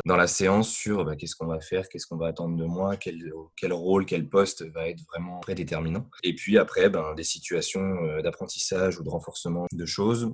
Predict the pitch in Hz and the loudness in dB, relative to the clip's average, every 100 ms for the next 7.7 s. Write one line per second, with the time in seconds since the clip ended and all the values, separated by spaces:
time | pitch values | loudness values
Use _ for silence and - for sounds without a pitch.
0 | - 73 73 85 95 90 90 101 95 90 | -6 -6 -2 -2 0 0 2 2 2 0
1 | 90 - 110 127 127 76 - 82 - 73 | -2 2 4 6 4 -2 -4 -6 -10 -8
2 | 92 85 82 - - 92 87 76 82 82 | -2 -2 -2 -8 -8 -6 -4 -4 -4 -4
3 | 80 76 71 110 113 107 113 110 - 98 | -4 -8 2 6 8 6 4 2 0 0
4 | 101 - 110 101 107 110 123 104 - 85 | 0 0 0 2 4 8 8 8 4 -4
5 | 80 - 85 - 95 87 78 85 87 80 | -6 -4 -4 -4 -4 -4 -4 0 0 0
6 | 82 85 - 95 - 85 87 85 85 90 | -2 -2 -2 -4 -4 -6 -6 -6 -4 0
7 | 92 95 98 107 101 80 | 4 4 6 6 4 2